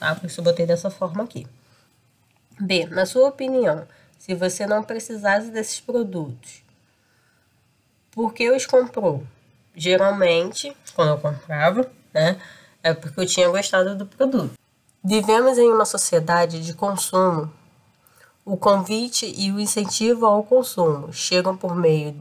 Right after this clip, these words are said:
do rádio, da T V, da internet, revista,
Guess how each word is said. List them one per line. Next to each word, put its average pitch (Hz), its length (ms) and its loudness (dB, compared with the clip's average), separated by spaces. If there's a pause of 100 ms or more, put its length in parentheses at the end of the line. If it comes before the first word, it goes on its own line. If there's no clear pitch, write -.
(140)
do 170 100 -8
rádio, 147 560 2 (240)
da 160 140 2
T 165 180 -2
V, 156 440 0 (100)
da 170 160 2
internet, 156 720 -2 (240)
revista, 180 720 -2